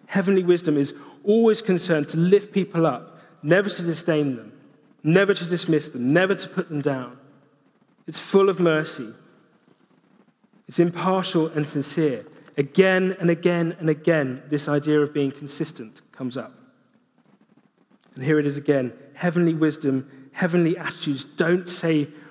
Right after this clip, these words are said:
one thing to one person and something to someone else. It doesn't take sides. Literally, it's not hypocritical. There's no acting or sham.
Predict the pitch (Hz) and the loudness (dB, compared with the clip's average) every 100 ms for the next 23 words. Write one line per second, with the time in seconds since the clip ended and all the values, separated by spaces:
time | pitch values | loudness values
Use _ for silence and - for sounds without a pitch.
0 | - 147 185 208 - 180 165 165 170 165 | -4 2 2 2 2 0 0 0 0 0
1 | 160 147 147 147 190 160 147 - 156 147 | -2 0 -2 0 -2 -2 -4 -4 0 2
2 | 131 110 - - _ _ _ - 156 185 | 0 -4 -14 -18 _ _ _ -6 0 0
3 | 196 - 185 - 190 190 139 160 196 - | 0 -4 -6 -6 -4 -2 0 2 2 0
4 | 165 143 - 160 160 - 160 - - 170 | -2 -2 0 0 0 -2 -10 -8 -6 -6
5 | - - 123 - _ _ _ _ _ _ | -8 -16 -20 -20 _ _ _ _ _ _
6 | 156 156 165 170 170 175 170 175 - 160 | 0 2 2 2 2 0 -4 -6 -4 -2
7 | 135 143 127 - 170 160 120 113 | -2 -4 -6 -4 -2 -2 -4 -10